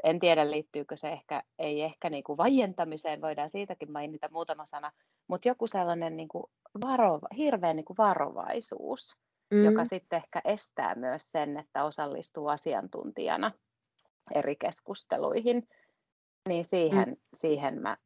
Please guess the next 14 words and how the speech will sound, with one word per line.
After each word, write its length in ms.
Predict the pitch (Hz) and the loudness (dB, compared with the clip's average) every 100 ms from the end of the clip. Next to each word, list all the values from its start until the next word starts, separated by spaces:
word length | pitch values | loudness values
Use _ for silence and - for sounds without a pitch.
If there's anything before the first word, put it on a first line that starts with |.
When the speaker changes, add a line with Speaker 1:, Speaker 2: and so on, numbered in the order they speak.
| - | -10
Speaker 1:
mä 100 | - - | -10 -4
toivoisin 640 | 151 - - 202 190 - | -4 -2 -4 -2 -4 -6
myös, 320 | - - 208 | -4 -2 -2
että, 380 | 214 _ - 196 _ 190 | -4 _ -2 -2 _ -10
että 360 | 180 _ - - | -10 _ -6 -6
se 240 | - - 139 | -4 0 2
olisi 200 | 175 - | 2 -4
niin 180 | 78 - | -6 -6
kuin 320 | - 98 98 _ _ _ _ - - - - | -2 -2 -2 _ _ _ _ -10 -6 -4 2
enemmän 440 | 151 147 151 - | 4 4 2 0
arkipäivää 800 | - - - - - 69 220 - | 0 -2 -4 -2 0 0 0 2
ja 100 | 82 - | 2 2
enemmän 480 | 160 - - - | 0 0 -4 -4
jotenkin 600 | - - - 214 - 214 | -4 -4 -4 -4 -6 -6